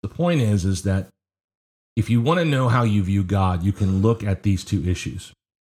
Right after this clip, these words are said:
and how you, how you think of these two issues. And, uh, it, and, and there will be a correlation there of some kind. Here's an example. Before we get into First Timothy four, I want to read to you Ephesians four.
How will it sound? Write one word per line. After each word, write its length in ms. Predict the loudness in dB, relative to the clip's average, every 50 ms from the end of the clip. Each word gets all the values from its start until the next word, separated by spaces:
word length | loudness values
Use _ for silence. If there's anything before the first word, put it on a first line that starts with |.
| _ _ _ _ _ _ _ _ _ _ _ -6
and 100 | -4 0
how 140 | 2 2 2
you, 300 | 2 2 2 0 -2 -4 -4
how 120 | -2 -2
you 160 | 0 0 0 0
think 240 | 0 0 0 0
of 80 | 0 0
these 160 | -2 -2 -2
two 180 | -4 -6 -4 -4
issues. 480 | -4 -6 -6 -8 -10 -10 -10 -12 -14 _ _ _ _ -4
And, 320 | 0 0 2 2 2 2 2
uh, 200 | 0 0 -2 -4
it, 220 | -4 -4 -4 -4 -2
and, 220 | -2 0 0 0 2
and 240 | 2 0 0 -2 -4
there 260 | -4 0 2 2 4
will 120 | 4 2 2
be 280 | 2 2 2 2 2
a 100 | 2 0
correlation 760 | 0 -2 -2 2 4 4 6 6 6 4 4 2 2 0 2
there 160 | 2 2 0
of 140 | -2 -2 -2
some 180 | -2 -2 0 2
kind. 380 | 2 0 0 0 -2 -8 -12 -18 _ _ _ _ _ _ _ _ _ _ _ _ _ -18 -12 -4
Here's 240 | 0 0 2 2 2
an 80 | 0
example. 480 | 0 2 2 2 2 0 0 0 -2 -2
Before 280 | -2 -2 -2 0 0
we 100 | 0 0
get 140 | 2 2 2
into 200 | 2 2 2 0
First 300 | 0 0 -2 -2 -2 0
Timothy 320 | 0 2 2 2 2 0 -2
four, 240 | 0 0 0 0
I 40 | 2
want 140 | 2 2 0
to 60 | 0
read 200 | 0 0 0 0
to 60 | 0
you 280 | 2 2 2 0 -2 -4 -8
Ephesians 540 | -8 -2 0 2 2 2 2 0 -2 -2 -4
four. 300 | -6 -8 -8 -6 -8 -8